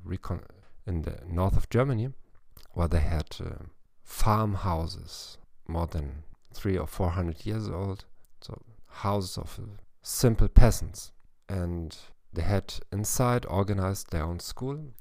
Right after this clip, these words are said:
and you could see the curriculum for the f-, primary school. So there, maybe three hundred, four hundred years ago, school chil-, children in rural areas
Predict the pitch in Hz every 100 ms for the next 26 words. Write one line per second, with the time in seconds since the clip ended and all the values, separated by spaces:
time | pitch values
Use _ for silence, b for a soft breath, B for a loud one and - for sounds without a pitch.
0 | - 90 90 101 - - 104 92 - 90
1 | 104 - - - - - - - 95 78
2 | 80 - - - - - - 104 92 87
3 | 78 - - 104 90 b b - - -
4 | 113 104 - - - - - 87 92 92
5 | 135 - - - - 76 - - - -
6 | - 104 98 85 - 104 90 78 104 107
7 | - 113 110 113 b b - - - -
8 | - - 123 110 - 113 95 - - -
9 | 101 95 104 123 71 73 95 110 78 92
10 | 95 117 117 -